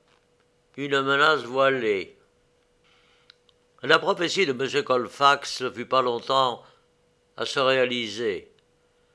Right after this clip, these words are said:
Sir Mark Rainsford, euh, réunit le conseil de défense pour lui proposer la nomination d'un expert chargé d'examiner l'invention de Stenhouse.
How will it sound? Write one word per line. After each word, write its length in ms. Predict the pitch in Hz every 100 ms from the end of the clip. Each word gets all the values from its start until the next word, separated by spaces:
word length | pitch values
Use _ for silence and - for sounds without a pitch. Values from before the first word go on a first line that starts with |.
| _
Sir 320 | - 151 139
Mark 300 | 123 151 151
Rainsford, 840 | - 143 139 - 131 135 143 143
euh, 320 | 127 113 104 98 _ _ _ -
réunit 380 | 131 143 151
le 100 | 143
conseil 400 | 127 127 - 139
de 120 | 123 117
défense 760 | 117 107 139 151 143 - - - _ _ _ _ -
pour 100 | 127
lui 120 | 143
proposer 480 | 139 151 147 160 156
la 100 | 135
nomination 640 | 139 139 135 127 - 143
d'un 160 | 131 127
expert 800 | 131 - - 123 135 143 151 - - _ _ _ -
chargé 480 | - 131 127 156
d'examiner 540 | 139 131 131 123 143 143
l'invention 560 | 135 117 127 - 160
de 100 | 147
Stenhouse. 960 | 143 151 139 127 127 113 98 78 -